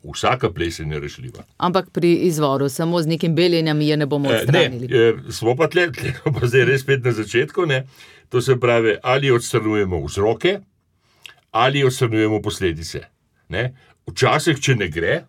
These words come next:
Speaker 1: recimo, m, zunanja izolacija ni možna, okej, iščimo notranjo izolacijo. Iz-, notranja izolacija ni možna,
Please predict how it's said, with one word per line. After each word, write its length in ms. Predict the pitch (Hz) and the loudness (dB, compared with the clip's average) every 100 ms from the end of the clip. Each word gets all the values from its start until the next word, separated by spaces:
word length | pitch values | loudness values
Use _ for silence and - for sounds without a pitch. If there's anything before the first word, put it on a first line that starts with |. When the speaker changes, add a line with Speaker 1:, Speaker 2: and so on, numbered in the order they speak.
| _ _ | _ _
Speaker 1:
recimo, 500 | 80 - 82 67 65 _ _ _ - | -18 -12 -10 -10 -12 _ _ _ -10
m, 200 | 82 87 | -8 -8
zunanja 460 | 90 101 101 104 | -6 0 0 2
izolacija 540 | 92 95 92 90 90 82 | 0 0 0 0 -2 -2
ni 120 | 80 | -2
možna, 480 | 78 71 71 62 - | -4 -6 -10 -14 -18
okej, 400 | - - - 131 - _ _ | -20 -10 -6 -6 -8 _ _
iščimo 460 | 95 - 120 107 | -12 -6 -2 0
notranjo 440 | 107 107 104 110 98 | 0 0 0 0 -2
izolacijo. 640 | 82 76 69 - 64 55 _ _ _ _ _ _ | -4 -4 -6 -8 -14 -16 _ _ _ _ _ _
Iz-, 160 | 90 98 | -6 -4
notranja 420 | 120 95 113 120 | -2 -2 0 0
izolacija 520 | 117 113 107 104 110 | 0 0 0 0 -2
ni 140 | 95 95 | -4 -4
možna, 460 | 92 90 80 65 | -4 -6 -8 -12